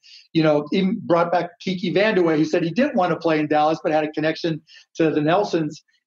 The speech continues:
And I'm like, "Yes, anybody who wants to be a Mavs development coach, bring in fifteen of them. We need some big man coaches. We want to give every player personal attention." Now that's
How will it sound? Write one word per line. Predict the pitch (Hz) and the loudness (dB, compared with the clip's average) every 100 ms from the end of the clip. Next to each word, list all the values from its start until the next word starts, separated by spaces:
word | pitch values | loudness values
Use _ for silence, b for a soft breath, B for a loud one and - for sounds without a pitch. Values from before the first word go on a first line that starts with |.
| - | -6
And | 180 170 175 170 170 | 0 2 2 2 0
I'm | 175 170 | 0 0
like, | 170 - | 0 0
"Yes, | 185 180 - _ 180 | -2 -2 -6 _ -2
anybody | 208 240 220 180 | 0 0 0 2
who | 185 | 2
wants | 180 180 180 - | 2 0 -2 -4
to | |
be | 160 170 170 160 | 0 2 2 2
a | |
Mavs | 143 156 160 156 | 2 0 0 -2
development | 156 170 208 175 156 | -2 0 0 -2 -4
coach, | 151 147 - _ B B _ _ - | -2 -4 -6 _ B B _ _ -2
bring | 220 | 2
in | 240 240 | 2 2
fifteen | 247 247 247 240 | 0 0 0 2
of | 160 | 2
them. | 139 | 0
We | 151 | 0
need | 151 | 0
some | 156 135 | -2 -2
big | 180 190 | 0 2
man | 202 202 190 | 2 0 2
coaches. | 202 208 220 202 196 - B - | 0 2 2 2 0 -6 B -4
We | 175 | 0
want | 202 190 | 0 2
to | |
give | 165 165 | 2 2
every | 170 214 | 0 -2
player | - 202 190 180 185 _ _ - | 0 2 2 -2 -6 _ _ -4
personal | 170 170 196 190 | -4 -2 -2 -2
attention." | - 247 - 156 - _ _ _ _ _ _ _ - | 0 -2 -2 -8 -12 _ _ _ _ _ _ _ -8
Now | 156 185 277 277 - - - 139 | 0 2 2 0 -2 -6 -12 -2
that's | 185 214 | -2 -2